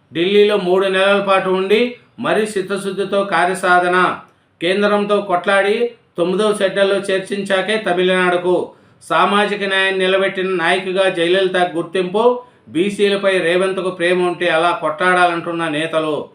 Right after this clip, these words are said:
ఈ వారం అప్పు మూడు వేల ఐదు వందల కోట్లు. ఈ వేలం ద్వారా ఆర్బీఐ నుంచి తీసుకున్న రేవంత్ రెడ్డి సర్కార్. యాభై నాలుగు వేల తొమ్మిది వందల కోట్లు రుణ సమీకరణకు బడ్జెట్లో ప్రతిపాదన.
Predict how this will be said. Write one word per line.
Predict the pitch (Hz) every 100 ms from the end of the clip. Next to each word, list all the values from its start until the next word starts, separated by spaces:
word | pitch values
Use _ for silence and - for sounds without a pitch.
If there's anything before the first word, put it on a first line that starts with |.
| _ _ _ _ -
ఈ | 160
వారం | 175 175 196 196
అప్పు | 190 185 208 233 262 - _ -
మూడు | 175 196
వేల | 196 190
ఐదు | 190 185
వందల | 180 180 180
కోట్లు. | 180 190 185 185 170 - - _ _ 151
ఈ | 190
వేలం | 202 202 202 196
ద్వారా | 185 185 202
ఆర్బీఐ | 220 165 180 185 196 196
నుంచి | 190 190 185
తీసుకున్న | 180 185 180 190 185 202
రేవంత్ | 185 175 190
రెడ్డి | 185 180 170
సర్కార్. | 165 160 175 170 - - _ _ _ _ 120
యాభై | 151 180 196 196
నాలుగు | 185 190 190
వేల | 190 190 185
తొమ్మిది | 185 175 180
వందల | 175 170
కోట్లు | 165 196 214 302
రుణ | 170 185
సమీకరణకు | 190 185 190 185 180 180 180 240 247 - _ _
బడ్జెట్లో | 117 156 160 196 202
ప్రతిపాదన. | 190 165 165 175 180 175 170 165 143